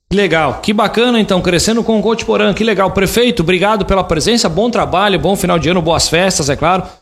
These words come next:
E claro, conte sempre conosco, a gente volta a conversar e sem dúvida nos próximos dias a maior festa do município ocorre então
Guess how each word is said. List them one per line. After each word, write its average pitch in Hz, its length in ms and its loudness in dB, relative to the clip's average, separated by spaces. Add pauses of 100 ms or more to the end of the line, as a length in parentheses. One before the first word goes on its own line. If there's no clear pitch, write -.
(180)
E 135 120 -2
claro, 196 260 0 (220)
conte 294 260 0
sempre 311 220 -4
conosco, 254 400 0
a 117 40 -4
gente 170 280 -4
volta 180 500 -2 (180)
a - 120 -6
conversar 160 480 -2
e 175 40 -2
sem 165 140 -2
dúvida 160 240 -2
nos 143 120 -4
próximos 147 440 -2
dias 156 220 -2
a 165 80 0
maior 147 260 0
festa 147 320 -2
do 139 80 -4
município 135 400 -2
ocorre 135 320 -2
então 135 280 -2